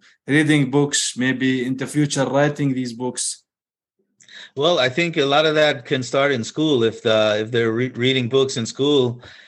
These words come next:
Speaker 2: uh, instead of playing, you know, th-, doing games on their cell phones or the computers, uh, there's always room to read a book. You know, it expands your mind, and, uh, it's a ha-,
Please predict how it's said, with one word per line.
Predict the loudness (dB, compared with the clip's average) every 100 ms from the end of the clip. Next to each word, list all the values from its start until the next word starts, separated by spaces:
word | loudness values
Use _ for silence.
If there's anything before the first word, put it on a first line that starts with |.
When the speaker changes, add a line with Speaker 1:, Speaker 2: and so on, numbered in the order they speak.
| _ _ -2
Speaker 2:
uh, | 2 4 2
instead | 0 0 0
of | 0
playing, | 0 2 2 0
you | -2 0
know, | 0 -2 -2
th-, | -6 -6
doing | -4 -2 -2
games | 0 0 0 0
on | 0
their | -2
cell | 0 2 2
phones | 0 0 0 -2 -2
or | 0 0
the | -2
computers, | -4 -4 -2 0 0 -2 0
uh, | 2 2 2 -2 _ _ _ _ -8
there's | -4 2
always | 2 2 0
room | -2 0
to | 0
read | 2 2
a | 2
book. | 0 0 0
You | -2
know, | 0
it | 0
expands | -2 -2 -2 -2 -2
your | -4
mind, | -2 0 0 -2 -2
and, | -2 -2 0
uh, | 2 2 -2 -8 -20 -12 -10
it's | -4
a | 0
ha-, | 2